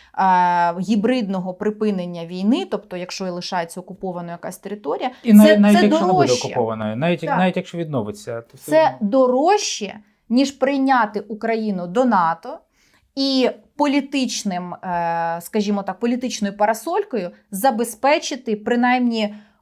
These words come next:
Speaker 1: упер-, попередити максимально, е, змінімізувати оцей ризик нової агресії Росії. Вони рахують. А ті, хто займається винятково політикою, ну, вони не рахують, скільки буде бригад стояти німецького бундесверу в Литві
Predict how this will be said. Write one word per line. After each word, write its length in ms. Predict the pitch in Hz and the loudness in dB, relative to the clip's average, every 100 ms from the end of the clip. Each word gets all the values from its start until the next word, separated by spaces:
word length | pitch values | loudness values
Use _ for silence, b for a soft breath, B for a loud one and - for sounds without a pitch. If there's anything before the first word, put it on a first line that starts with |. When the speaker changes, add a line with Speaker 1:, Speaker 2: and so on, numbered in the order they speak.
| _ | _
Speaker 1:
упер-, 440 | 294 285 269 254 - | -4 0 0 0 0
попередити 920 | 302 294 254 233 269 311 233 214 208 | -2 2 2 4 4 4 2 -2 -2
максимально, 920 | 202 208 - 214 202 185 175 175 170 | -2 -2 -2 0 2 2 0 -6 -8
е, 560 | 170 - 175 170 170 170 | -8 -8 -6 -6 -6 -8
змінімізувати 1160 | 175 185 202 262 262 254 220 233 254 269 262 214 | -6 0 2 4 4 2 -2 0 2 2 2 -2
оцей 340 | 208 214 196 | -2 -4 -4
ризик 500 | 214 302 277 220 214 | -2 -4 -2 -6 -4
нової 440 | 202 190 240 269 226 | -6 -2 -2 -2 -4
агресії 480 | 196 208 220 220 208 | -6 -6 -8 -8 -8
Росії. 420 | 202 - - - b b | -8 -12 -20 -20 b b
Вони 200 | 220 320 494 | -4 0 2
рахують. 560 | 427 427 311 226 - - b b | 2 0 -4 -4 -8 -18 b b
А 100 | 226 | -4
ті, 160 | - | 0
хто 200 | 466 359 | -2 -2
займається 500 | 302 311 330 330 311 | -4 -4 -2 -2 -2
винятково 500 | 285 294 294 320 302 | -4 -4 -2 -2 -2
політикою, 800 | 302 311 349 392 254 254 175 - | -4 -4 -4 -4 -6 -8 -10 -8
ну, 140 | 208 311 | -6 -6
вони 500 | 339 349 370 359 302 | -6 -8 -6 -6 -6
не 200 | 294 302 | -8 -4
рахують, 680 | 320 311 339 302 233 208 190 | -4 -6 -6 -4 -6 -6 -12
скільки 320 | 196 254 247 | -10 -14 -8
буде 240 | 214 208 202 | -6 -4 -4
бригад 440 | 185 185 214 226 | -6 -4 -2 -2
стояти 440 | 220 208 190 190 190 | -4 -6 -4 -4 -6
німецького 520 | 190 190 196 - 196 | -8 -8 -10 -10 -8
бундесверу 880 | 190 190 180 185 202 220 208 180 170 | -6 -8 -8 -6 -2 0 0 -2 -6
в 80 | |
Литві 520 | 180 180 180 160 139 | -6 -8 -8 -12 -14